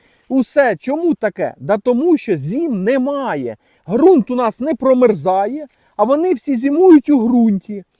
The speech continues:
І тому вони не помер-, не вимерзають, і максимально, коли в них іде розмноження, у нас сприятливі погодні умови. І тому заселяють поля,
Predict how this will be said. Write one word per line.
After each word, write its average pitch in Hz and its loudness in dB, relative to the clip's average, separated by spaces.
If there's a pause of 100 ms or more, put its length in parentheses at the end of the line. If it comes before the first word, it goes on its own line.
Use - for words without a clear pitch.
(300)
І 254 -6
тому 311 0
вони 285 0
не 285 -2
помер-, 302 -6
не 247 -4
вимерзають, 311 -4 (240)
і 247 -4
максимально, 294 -2
коли 269 -2
в 254 -4
них 254 -4
іде 247 0
розмноження, 277 -2
у 254 -8
нас 294 -2
сприятливі 247 -2
погодні 240 -4
умови. 165 -4 (220)
І 269 0
тому 392 4
заселяють 285 6
поля, 311 4